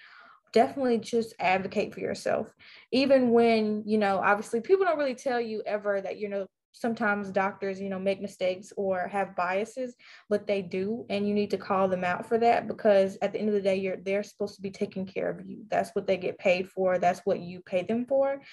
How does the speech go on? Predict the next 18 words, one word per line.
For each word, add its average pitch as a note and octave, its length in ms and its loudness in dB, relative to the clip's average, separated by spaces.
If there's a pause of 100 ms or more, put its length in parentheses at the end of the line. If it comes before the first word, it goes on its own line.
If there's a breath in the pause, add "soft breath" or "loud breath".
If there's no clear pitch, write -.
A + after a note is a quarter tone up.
(320 loud breath)
So G#3+ 240 4
you G#3 160 2
need G#3+ 120 2
to G#3 60 -4
definitely, G#3 540 0 (220)
you A3 100 2
know, G#3 160 6
advocate G3+ 580 0
for F3+ 140 -8
yourself. F3+ 420 -4
Take A3 260 0
that G#3 160 2
extra - 280 -8
time G3 260 -6
to - 180 -6
ask G#3 220 -2
them G3+ 160 -4 (120)
questions, F#3+ 640 -2